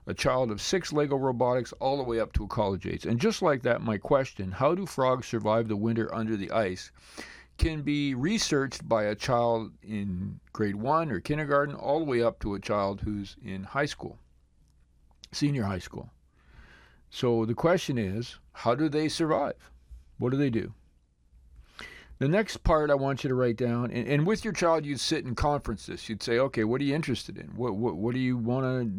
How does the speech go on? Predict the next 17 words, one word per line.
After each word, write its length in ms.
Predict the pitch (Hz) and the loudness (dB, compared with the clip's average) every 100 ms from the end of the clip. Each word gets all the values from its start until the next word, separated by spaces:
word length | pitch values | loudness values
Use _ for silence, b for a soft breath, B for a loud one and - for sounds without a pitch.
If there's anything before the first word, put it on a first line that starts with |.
| 107 113 | -6 -4
you, 160 | 117 - | -4 0
you're 140 | 123 | 2
going 220 | 127 175 170 | 4 4 2
to 60 | |
do 280 | 127 123 190 | 2 2 2
this, 320 | 110 73 - B B B - | -2 -8 -14 B B B -4
and 100 | 120 | 0
we're 100 | 135 | 4
gonna 140 | 147 131 | 2 2
produce 340 | 143 160 170 | 4 4 4
something 360 | 151 117 131 117 | 0 0 0 2
on 120 | 107 | 2
Friday." 460 | - 120 104 95 | 4 4 4 0
So 140 | 104 110 | -2 -2
the 100 | 107 | 0
question 460 | 135 127 - 127 | 2 2 0 -2
is, 260 | 110 107 | 0 0